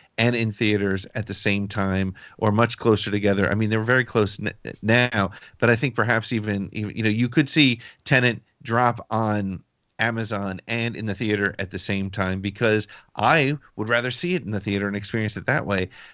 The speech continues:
But, uh, since I may also, you know, somebody else may enjoy it a different way. So I think, I think we're gonna see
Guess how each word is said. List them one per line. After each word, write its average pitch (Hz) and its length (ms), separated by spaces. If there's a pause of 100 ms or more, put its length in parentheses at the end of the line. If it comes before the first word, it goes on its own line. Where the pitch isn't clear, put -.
(140)
But, 117 220 (580)
uh, 113 120
since - 460 (180)
I 110 200
may 110 220
also, 107 380
you 107 160
know, 104 80
somebody 123 300
else 127 200
may 113 140
enjoy 110 240
it 98 60
a 98 60
different 98 280
way. 95 100
So 117 280 (380)
I 131 120
think, - 360
I 127 120
think 143 180
we're 135 100
gonna 123 140
see 117 500